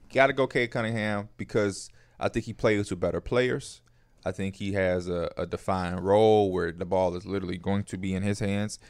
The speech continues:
He may not score as much as Jalen Green, uh, but I think they'll have a LeBron Melo type of thing where Jalen Green might average twenty,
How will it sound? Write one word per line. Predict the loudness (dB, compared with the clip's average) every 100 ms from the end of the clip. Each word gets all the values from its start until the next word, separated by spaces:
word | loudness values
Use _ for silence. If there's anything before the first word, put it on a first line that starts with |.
| _
He | -6 0
may | 2
not | 2 0 -4
score | -2 4 6 6 4
as | 0
much | 0 -4 -2
as | -2
Jalen | 0 0 -2
Green, | -2 -4 -6 -8
uh, | -2
but | 2
I | 2
think | 2 -2
they'll | 2 4
have | 2 2
a |
LeBron | -2 -4 -2 0 -2 -2
Melo | -4 -2 -4
type | -6 -10 -10
of | -10
thing | -6 -4 -6 -4
where | -4 -4 -8 -16 _ 2
Jalen | 4 4 2
Green | 0 2 0
might | 0 -2
average | -4 -6 -6
twenty, | -2 -2 -2 -4